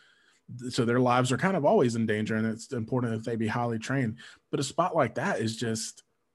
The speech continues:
you're in danger no matter how. You can't train for a spot like that. You can't train for having your head hit the concrete. You know what I mean?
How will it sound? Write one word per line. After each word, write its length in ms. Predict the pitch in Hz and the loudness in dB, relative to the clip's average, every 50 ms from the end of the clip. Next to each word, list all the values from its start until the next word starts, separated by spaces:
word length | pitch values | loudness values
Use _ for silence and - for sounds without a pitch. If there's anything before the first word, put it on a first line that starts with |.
| _ _ _ _ _ _ | _ _ _ _ _ _
you're 180 | - 127 165 190 | -8 -4 -2 0
in 140 | 131 113 | 0 0
danger 340 | 110 120 113 135 139 131 131 | 0 0 0 0 2 2 2
no 160 | 127 131 135 | 2 2 2
matter 180 | 139 135 135 120 | 2 2 2 0
how. 180 | - - 151 147 | 0 -2 -4 -2
You 140 | 120 147 | -2 -2
can't 220 | 135 - 202 - - | 0 0 -2 -4 -4
train 480 | - - - - 104 123 175 202 165 | -8 -10 -6 -4 -2 0 2 2 2
for 180 | 131 131 120 113 | 0 0 -2 -2
a 60 | 101 | -2
spot 320 | - - - 123 131 101 69 | -4 -2 -2 -2 -2 -2 -2
like 220 | 98 98 104 - | -4 -6 -6 -6
that. 260 | - 110 180 - - | -2 0 0 2 2
You 80 | 131 185 | 0 2
can't 240 | - 208 214 220 - | 2 2 0 0 -2
train 400 | - - 123 135 175 180 160 135 | -8 -8 -4 -2 -2 0 -2 -2
for 140 | 135 120 | -2 -2
having 240 | 110 135 139 127 117 | 0 2 0 0 0
your 80 | 107 104 | -2 -2
head 240 | - 156 170 143 131 | -2 0 0 0 2
hit 200 | - 143 139 135 | 2 2 0 0
the 80 | - | -4
concrete. 640 | - - 143 165 170 117 - - 95 92 90 95 - _ | -8 -6 -4 -4 -4 -6 -6 -6 -8 -8 -8 -10 -12 _
You 100 | 120 120 | -8 -6
know 100 | 127 123 | -4 -4
what 100 | 123 120 | -2 -2
I 40 | 120 | 0
mean? 320 | 123 123 131 143 143 143 | 2 2 2 2 0 -2